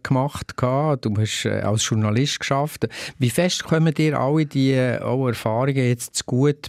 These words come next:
beim, beim Bauern? Wie, wie, wie fest hilft das? Wenn, wenn bist du ein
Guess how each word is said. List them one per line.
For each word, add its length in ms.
beim, 240
beim 220
Bauern? 480
Wie, 280
wie, 240
wie 120
fest 320
hilft 420
das? 320
Wenn, 260
wenn 200
bist 180
du 60
ein 40